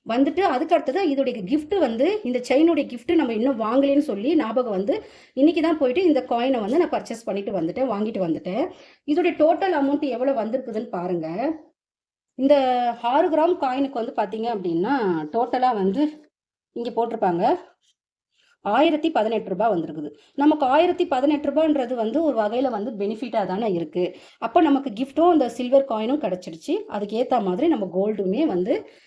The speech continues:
வாங்கி இன்வெஸ்ட்மெண்ட் பண்ணியாச்சு. எனக்கு தெரிஞ்சு எல்லாமே ஒரு இன்வெஸ்ட்மெண்ட்டா தாங்க நான் பார்ப்பேன். ஏன்னா எப்பொழுதுமே வந்து இதை தான் வந்து இந்த மாடலை எடுக்கணும், இதை வந்து நம்ம போட்டு அழகு பார்க்கணும் அப்படின்றத விட,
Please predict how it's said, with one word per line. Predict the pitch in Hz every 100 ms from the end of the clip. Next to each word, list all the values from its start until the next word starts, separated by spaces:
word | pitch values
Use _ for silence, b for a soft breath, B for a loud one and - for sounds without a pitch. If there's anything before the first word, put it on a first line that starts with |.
| B
வாங்கி | 185 196 233 415 - 214
இன்வெஸ்ட்மெண்ட் | 226 247 247 220 262
பண்ணியாச்சு. | 170 165 151 151 156 - b b 196
எனக்கு | 247 294
தெரிஞ்சு | 294 277 302 294
எல்லாமே | 220 254 262 294
ஒரு | 226 262 214
இன்வெஸ்ட்மெண்ட்டா | 233 247 233 202 185 175
தாங்க | 233 226
நான் | 180 185
பார்ப்பேன். | 180 175 - 170 _ 196
ஏன்னா | 240 262 208 302 B B B
எப்பொழுதுமே | 202 208 302 285 285 311
வந்து | 240 220 254 285
இதை | 233 233
தான் | 262 302
வந்து | 254 262 247
இந்த | 226 214
மாடலை | 254 294 247 214
எடுக்கணும், | 220 247 247 262
இதை | 220 190
வந்து | 220 277
நம்ம | 240 214
போட்டு | 233 233 254
அழகு | 196 240 262
பார்க்கணும் | 262 208 196 226 247
அப்படின்றத | 208 185 202 190 180
விட, | 175